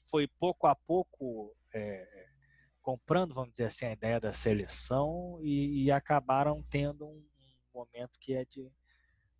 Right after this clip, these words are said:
é, foi, foi como se fosse coroar toda esse, essa reconstrução da identidade nacional pelo, pela seleção. Eu acho que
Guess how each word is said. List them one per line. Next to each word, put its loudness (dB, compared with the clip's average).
é, -4
foi, -2
foi 2
como -2
se -4
fosse -4
coroar 8
toda 8
esse, 8
essa 8
reconstrução 2
da 6
identidade 4
nacional 0
pelo, -4
pela 0
seleção. -2
Eu 4
acho 6
que 0